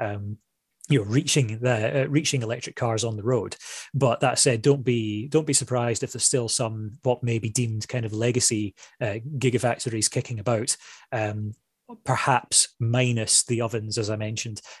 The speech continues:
uh, 'cause they're doing dry electrode coating and, you know, binder free coating and so on. Um,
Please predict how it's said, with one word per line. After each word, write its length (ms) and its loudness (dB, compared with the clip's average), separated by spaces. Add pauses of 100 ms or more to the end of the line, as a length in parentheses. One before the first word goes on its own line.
uh, 100 0
'cause 160 -2
they're 80 0
doing 240 0
dry 220 2
electrode 400 -4
coating 540 -2
and, 180 -10
you 80 -6
know, 80 -8
binder 340 -2
free 220 -6
coating 400 -6
and 80 -6
so 220 -4
on. 120 -8 (480)
Um, 460 -2